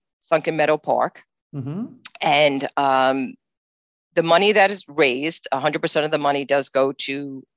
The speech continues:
Speaker 1: research and awareness, uh, for Down syndrome. And we incorporate as many,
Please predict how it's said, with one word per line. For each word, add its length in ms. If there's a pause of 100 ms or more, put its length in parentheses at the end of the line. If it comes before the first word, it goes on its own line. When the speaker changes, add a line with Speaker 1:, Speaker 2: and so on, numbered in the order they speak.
(120)
Speaker 1:
research 560
and 140
awareness, 680 (440)
uh, 240
for 160
Down 320
syndrome. 500 (500)
And 560
we 640
incorporate 640
as 180
many, 480